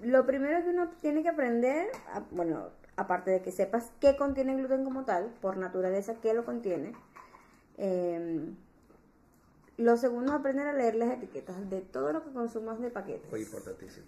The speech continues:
Speaker 1: Yo, por ejemplo, tengo una peculiaridad que yo no consumo tantas cosas de paquete. A mí me gusta mucho comer frutas, vegetales, em, de carbohidratos así en cuanto, por ejemplo, cuando hago una cena, un almuerzo, algo así,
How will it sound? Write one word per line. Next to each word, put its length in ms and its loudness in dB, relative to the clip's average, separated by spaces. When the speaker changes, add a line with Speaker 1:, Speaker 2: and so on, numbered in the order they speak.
Speaker 1:
Yo, 280 6
por 100 10
ejemplo, 540 8
tengo 180 4
una 160 2
peculiaridad 720 6
que 160 6
yo 100 6
no 140 4
consumo 340 2
tantas 360 2
cosas 340 -2
de 80 4
paquete. 440 -2
A 20 0
mí 120 -4
me 80 -2
gusta 220 -4
mucho 220 -6
comer 240 -4
frutas, 580 4
vegetales, 1000 0
em, 720 2
de 160 2
carbohidratos 580 4
así 220 -2
en 120 -4
cuanto, 920 0
por 120 0
ejemplo, 260 -2
cuando 220 -6
hago 160 -2
una 200 -6
cena, 280 -2
un 80 -6
almuerzo, 500 -4
algo 160 0
así, 320 -6